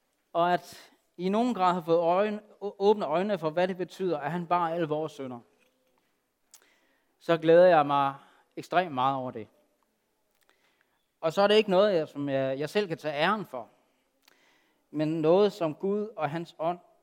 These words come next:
skal have al æren for. Som det står i Esajas bog, kapitel seksogtyve, vers tolv: "Alt, hvad vi har gjort,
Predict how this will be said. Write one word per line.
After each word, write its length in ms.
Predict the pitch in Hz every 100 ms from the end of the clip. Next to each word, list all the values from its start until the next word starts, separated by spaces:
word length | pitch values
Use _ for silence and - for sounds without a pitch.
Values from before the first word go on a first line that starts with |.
| _ _
skal 280 | - 156
have 200 | 135 151
al 260 | 170 156 147
æren 260 | 123 131 127
for. 240 | 117 95 _ _ _ _ _ _ _ _ _ _ _ _ _
Som 100 | 151
det 80 | 151
står 240 | 190 180
i 120 | 156
Esajas 500 | 139 - 170 175 - -
bog, 160 | 170
kapitel 220 | 151 143
seksogtyve, 580 | 135 175 175 147 165 165
vers 200 | 143 127
tolv: 280 | - 156 151 -
"Alt, 260 | 226 214
hvad 140 | 180 160
vi 120 | 160
har 120 | 151
gjort, 540 | - 202 160 117 _